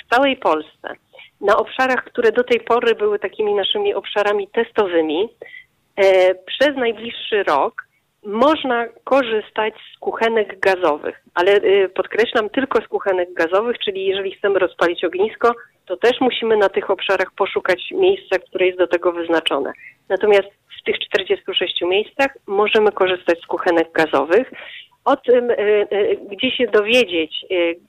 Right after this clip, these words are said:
gdzie można korzystać z tych kuchenek, a gdzie nie, bo nie wszyscy może zdają sobie sprawę, że ten, y, projekt już trwa jakiś czas. E, o wszystkim będziemy informować przede wszystkim na naszej stronie internetowej, ale również na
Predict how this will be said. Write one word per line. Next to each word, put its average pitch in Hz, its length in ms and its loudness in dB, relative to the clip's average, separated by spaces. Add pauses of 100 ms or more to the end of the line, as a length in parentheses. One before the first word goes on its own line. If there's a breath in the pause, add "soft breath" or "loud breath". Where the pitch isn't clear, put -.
gdzie 202 200 2
można 233 400 0
korzystać 202 540 -6
z - 20 -20
tych 226 120 -6
kuchenek, 190 600 -4
a 185 100 0
gdzie 190 260 -2
nie, 180 200 4
bo 175 160 -4 (420)
nie 196 100 4
wszyscy - 420 -2
może 180 440 4
zdają 180 240 2
sobie 180 240 -6
sprawę, 185 300 -2
że 180 120 -4
ten, 180 280 0
y, 175 280 -2
projekt 190 500 0
już - 180 -8
trwa 220 300 0
jakiś 175 300 -6
czas. 190 200 0 (760 loud breath)
E, 190 280 6
o 202 100 0
wszystkim 285 440 -4
będziemy 226 400 2
informować 202 840 0
przede 196 200 -12
wszystkim 208 380 -4
na 226 120 2
naszej 226 280 0
stronie 190 340 0
internetowej, 190 840 0
ale 202 220 2
również 226 400 0
na 202 100 2